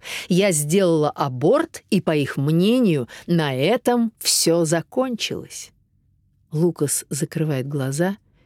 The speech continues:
его голова снова падает на спинку шезлонга. Эллен понимает, что он чувствует себя виноватым и пытается отгородиться от своей вины,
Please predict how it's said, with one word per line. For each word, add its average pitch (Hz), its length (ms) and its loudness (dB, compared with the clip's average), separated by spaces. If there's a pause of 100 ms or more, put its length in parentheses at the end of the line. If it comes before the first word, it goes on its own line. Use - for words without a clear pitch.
(160)
его 151 240 2
голова 147 360 2
снова 151 440 0
падает 135 520 -4
на 139 100 -2
спинку 139 460 -4
шезлонга. 127 720 -4 (640)
Эллен 147 380 0
понимает, 151 600 0
что - 180 -2
он 139 100 -2
чувствует 151 440 -2
себя 151 240 -2
виноватым 143 580 -2
и 127 40 -6
пытается 139 460 -2
отгородиться 151 680 -2
от 123 80 -4
своей 143 320 0
вины, 151 280 0